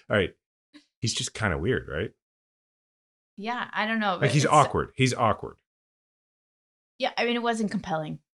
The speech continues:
Speaker 1: Right. And I think, like, the thesis, I remember a couple months ago, Ravi and I talked about that, uh, this, and we were like, "Look,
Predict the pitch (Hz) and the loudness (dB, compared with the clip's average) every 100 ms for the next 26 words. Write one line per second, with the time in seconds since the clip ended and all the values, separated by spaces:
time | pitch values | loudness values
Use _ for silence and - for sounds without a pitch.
0 | _ _ _ _ 208 233 69 - _ 117 | _ _ _ _ 0 2 2 -4 _ 2
1 | 123 127 147 135 - 117 104 - _ _ | 2 4 4 2 4 2 2 -4 _ _
2 | _ _ _ _ _ _ _ - 95 107 | _ _ _ _ _ _ _ -14 -4 -4
3 | - 127 127 131 98 - - _ 101 127 | 2 4 4 4 0 0 -6 _ 0 2
4 | 120 104 101 - _ _ 95 87 - 127 | 4 2 0 -8 _ _ -12 -8 -4 0
5 | 120 104 101 82 80 85 87 85 82 - | 2 2 0 -2 -2 0 2 0 -2 -2
6 | 82 82 78 71 71 60 _ 90 - 87 | -6 -4 -8 -6 -8 -8 _ -16 -8 -4
7 | 80 90 82 85 80 80 117 - | -4 -4 -4 -4 -4 -4 -4 -4